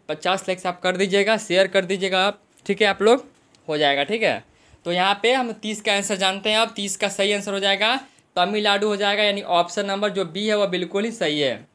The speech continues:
आगे बढ़ते हैं, क्वेश्चन नंबर आपका इकतीस है,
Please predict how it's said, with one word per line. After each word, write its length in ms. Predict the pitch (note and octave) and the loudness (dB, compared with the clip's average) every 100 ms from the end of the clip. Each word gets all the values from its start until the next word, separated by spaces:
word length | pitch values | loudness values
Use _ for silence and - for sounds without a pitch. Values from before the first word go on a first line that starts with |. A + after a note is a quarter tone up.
| _ _ _ - | _ _ _ -2
आगे 280 | D#3+ G#3 | 0 0
बढ़ते 260 | A3+ A3 A#3 | 0 0 0
हैं, 100 | A#3 | 0
क्वेश्चन 280 | A3 G#3 G#3+ | 0 0 0
नंबर 180 | G#3+ G#3 | 2 2
आपका 240 | G#3 G#3 F3+ | 0 -2 -2
इकतीस 380 | F#3 A#3+ A#3 | -2 -2 -2
है, 120 | D3+ | -2